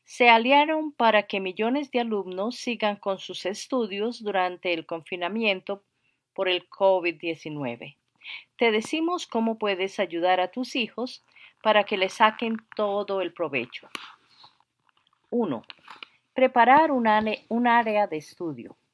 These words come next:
Tener un espacio dedicado para sus clases pone a tus hijos en la mentalidad de que es hora de estudiar.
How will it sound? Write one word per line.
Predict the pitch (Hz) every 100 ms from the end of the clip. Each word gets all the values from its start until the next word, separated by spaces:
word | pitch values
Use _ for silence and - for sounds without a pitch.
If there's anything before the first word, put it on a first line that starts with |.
| _ _ _ _ _
Tener | - 226 262 320
un | 320
espacio | 302 - 202 202 - 233
dedicado | 208 185 185 208 185 185 190
para | 202 170
sus | - 170 -
clases | - 208 185 - 202 233 _ _ _ _
pone | 262 285 330
a | 320
tus | 311 285
hijos | 262 220 233 233
en | 247 208
la | 190
mentalidad | 175 - 185 180 175 202 240
de | 233
que | - 175
es | 175 -
hora | 190 180 160
de | 156
estudiar. | - 175 147 160 131